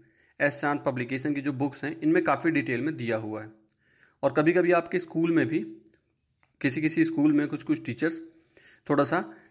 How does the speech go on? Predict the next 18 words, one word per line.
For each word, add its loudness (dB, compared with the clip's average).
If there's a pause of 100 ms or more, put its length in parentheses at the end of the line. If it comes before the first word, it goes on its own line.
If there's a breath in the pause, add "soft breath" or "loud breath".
(120)
ज़्यादा 4 (360)
इसको -4
डिटेल 0
में 4
डिस्कस -4
करते -8
हैं, -10
इसलिए 0
हमने -2 (360 loud breath)
इस -4 (220)
टॉपिक 2
को -2
काफ़ी -2
डिटेल -2
में 0
डिस्कस -6
किया -4
है। -8